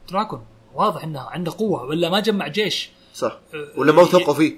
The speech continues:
Speaker 1: ما وثقوا فيه، فأكيد عنده
Speaker 2: إنه قائد.
Speaker 1: قوة أسطورية. لكن جزء كبير من قد-، من فاك-، من، آه، مكافأته بسبب خطورته.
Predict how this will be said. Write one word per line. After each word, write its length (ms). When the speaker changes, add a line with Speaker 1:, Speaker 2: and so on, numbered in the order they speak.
Speaker 1:
ما 220
وثقوا 280
فيه، 240
فأكيد 200
عنده 140
Speaker 2:
إنه 80
قائد. 160
Speaker 1:
قوة 80
أسطورية. 520
لكن 360
جزء 260
كبير 320
من 200
قد-، 180
من 200
فاك-، 260
من، 300
آه، 340
مكافأته 640
بسبب 280
خطورته. 400